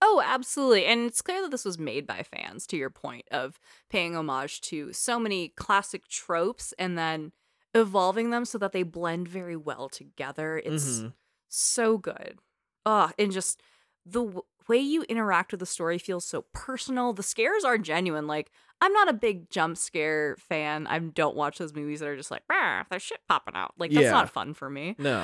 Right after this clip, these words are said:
Speaker 1: Uh, I wanna hear about a curse, and <laughs> I don't need anything jumping out and yelling, but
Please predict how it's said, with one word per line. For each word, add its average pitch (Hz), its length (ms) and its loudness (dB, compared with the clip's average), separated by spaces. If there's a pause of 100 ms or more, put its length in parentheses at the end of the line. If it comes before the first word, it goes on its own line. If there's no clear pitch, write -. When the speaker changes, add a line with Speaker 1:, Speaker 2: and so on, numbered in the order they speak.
(220)
Speaker 1:
Uh, 175 300 4
I 247 80 6
wanna 285 220 4
hear 269 160 2
about 294 180 6
a 311 60 2
curse, - 580 2
and 190 500 6
<laughs> - 360 0
I 330 80 8
don't 294 160 6
need 269 100 2
anything 247 400 2
jumping 196 360 0
out 202 180 0
and 156 160 -4
yelling, 180 480 0
but 123 300 -6